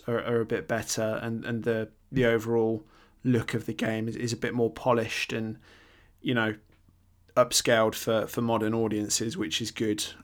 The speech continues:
Speaker 2: Uh, I think I would have struggled going back to the N sixty-four. But saying
Speaker 1: It's a really
Speaker 2: that,
Speaker 1: good remaster.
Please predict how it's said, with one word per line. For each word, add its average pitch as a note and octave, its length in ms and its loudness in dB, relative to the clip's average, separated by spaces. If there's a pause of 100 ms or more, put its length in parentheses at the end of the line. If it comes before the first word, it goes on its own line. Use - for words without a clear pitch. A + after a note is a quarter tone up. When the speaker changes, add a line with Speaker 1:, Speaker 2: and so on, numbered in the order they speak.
(100)
Speaker 2:
Uh, G#2+ 200 0
I G#2+ 60 0
think A#2+ 160 0
I A#2 60 4
would A2 100 4
have G#2+ 80 0
struggled G#2+ 320 0
going G#2+ 180 0
back G#2+ 180 0
to - 80 -8
the A2+ 60 -2
N G#2+ 120 -2
sixty-four. - 720 -4 (600)
But - 360 6
saying C3+ 320 6
Speaker 1:
It's - 20 0
a A2+ 40 2
really A#2 100 4
Speaker 2:
that, A#2 80 0
Speaker 1:
good C#3 160 -4
remaster. G2+ 720 -10